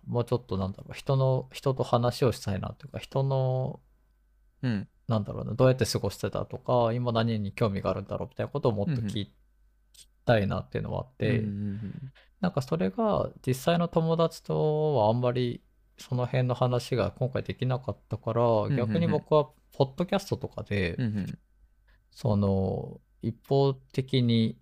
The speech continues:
Speaker 1: 聞くことは多かったかな。その、
Speaker 2: あー。
Speaker 1: 知らない人のというか、
Speaker 2: なるほどね。
Speaker 1: 近況というかを、
Speaker 2: うんうんうん。
Speaker 1: と。まあ、そういった意味で、その、友達とのコミュニケーションがうまく取れない寂しさは、
Speaker 2: うん。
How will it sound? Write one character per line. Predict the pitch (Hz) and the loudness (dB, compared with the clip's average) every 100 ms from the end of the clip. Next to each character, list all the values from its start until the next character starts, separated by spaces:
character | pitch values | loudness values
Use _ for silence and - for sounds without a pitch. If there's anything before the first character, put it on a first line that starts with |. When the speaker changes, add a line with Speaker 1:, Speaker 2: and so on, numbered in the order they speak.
| - | -18
Speaker 1:
聞 | - - | -18 0
く | 131 | 2
こ | 123 | 2
と | 127 113 | 0 2
は | 87 | 0
多 | 92 | 0
か | - - | -4 -10
っ | |
た | - | -12
か | - - | -14 -14
な。 | - 127 - _ - | -12 -12 -14 _ -8
そ | - | -2
の、 | 98 | 0
Speaker 2:
あ | |
ー。 | 107 | 2
Speaker 1:
知 | - | 2
ら | 113 | 4
な | 110 110 | 4 2
い | |
人 | 107 - 104 | 2 2 2
の | 101 | 0
と | - | -4
い | - | -8
う | |
か、 | - - - _ _ | -8 -12 -14 _ _
Speaker 2:
な | 117 107 | -2 -2
る | |
ほ | 104 | -2
ど | 104 | 0
ね。 | 104 | 4
Speaker 1:
近 | 113 | 6
況 | - 113 101 | 6 2 0
と | - 107 | 0 0
い | 98 | 0
う | |
か | - - | -2 -4
を、 | - | -2
Speaker 2:
う | |
ん | 113 | 0
う | |
ん | 104 | 0
う | |
ん。 | |
Speaker 1:
と。 | 104 | 0
ま | 104 95 98 123 131 _ _ _ _ _ _ _ - | 0 -2 -6 -10 -18 _ _ _ _ _ _ _ -4
あ、 | |
そ | 127 | 0
う | 170 | -2
い | |
っ | |
た | 180 196 | 0 2
意 | |
味 | 185 147 | 2 2
で、 | 143 - 67 - - _ | 2 4 2 0 -8 _
そ | - 123 | -4 0
の、 | 107 101 98 - - _ _ _ _ _ _ _ _ | 0 0 -2 -6 -12 _ _ _ _ _ _ _ _
友 | - 117 117 | 0 2 4
達 | 120 - | 2 0
と | 135 | -2
の | 113 104 | 0 -2
コ | - | 0
ミ | 107 | 0
ュ | 104 | 0
ニ | |
ケ | 110 120 | 0 0
ー | |
シ | 113 | 0
ョ | 107 | -2
ン | 98 | -2
が | 101 | 0
う | |
ま | 107 107 | 0 -2
く | - | -6
取 | - 110 | -4 0
れ | 110 | 0
な | 101 | 0
い | - - | -4 -8
寂 | - - 113 120 | -8 -4 0 -2
し | |
さ | - - | -2 -2
は、 | 139 92 - - | 0 2 0 0
Speaker 2:
う | |
ん。 | 127 107 110 131 | -2 -2 -6 -12